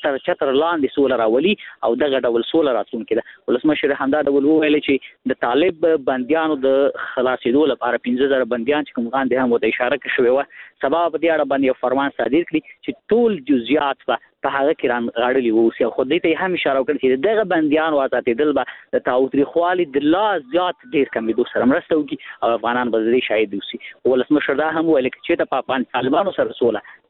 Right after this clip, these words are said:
د حکو-، د افغان-، افغانستان کې د نه جګړه پای ته ونه رسوي، هیڅ کله به د داسې یو بیریخي ډلې سره د هغه له قوله دغه سوله وانه-، معنا ونه لري. او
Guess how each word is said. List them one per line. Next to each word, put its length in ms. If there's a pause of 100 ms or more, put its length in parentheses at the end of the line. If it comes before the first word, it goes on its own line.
(200)
د 40 (280)
حکو-، 400 (100)
د 40 (260)
افغان-، 360 (140)
افغانستان 440
کې 140
د 160
نه 60
جګړه 340
پای 180
ته 100
ونه 180
رسوي، 340 (460)
هیڅ 200 (240)
کله 220
به 40
د 140
داسې 260
یو 120
بیریخي 400
ډلې 260
سره 220
د 80
هغه 240
له 100
قوله 200 (360)
دغه 220
سوله 260
وانه-، 400
معنا 240
ونه 300
لري. 160
او 80